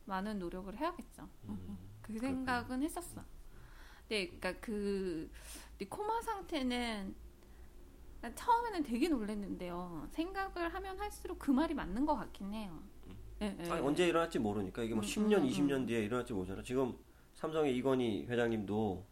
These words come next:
Speaker 1: 네.
Speaker 2: 산소호흡기 끼고 있지만 언제 일어날지 모르거든요.
Speaker 1: 그쵸.
Speaker 2: 사실 그냥 죽은 상태예요, 그냥.
Speaker 1: 음.
Speaker 2: 네.
Speaker 1: 네.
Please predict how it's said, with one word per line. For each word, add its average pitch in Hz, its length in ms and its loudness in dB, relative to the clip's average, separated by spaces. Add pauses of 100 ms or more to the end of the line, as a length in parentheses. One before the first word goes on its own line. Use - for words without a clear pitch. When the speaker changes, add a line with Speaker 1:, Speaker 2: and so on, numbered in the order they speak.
Speaker 1:
네. 190 300 -8
Speaker 2:
산소호흡기 175 540 0
끼고 170 300 0
있지만 123 320 0
언제 135 220 4
일어날지 156 260 6
모르거든요. 98 680 0 (180)
Speaker 1:
그쵸. - 180 -14 (180)
Speaker 2:
사실 180 460 0
그냥 156 440 6 (440)
죽은 139 200 4
상태예요, 135 400 2
그냥. 92 260 -6 (100)
Speaker 1:
음. 202 520 -8
Speaker 2:
네. 85 160 -6 (760)
Speaker 1:
네. 185 120 -10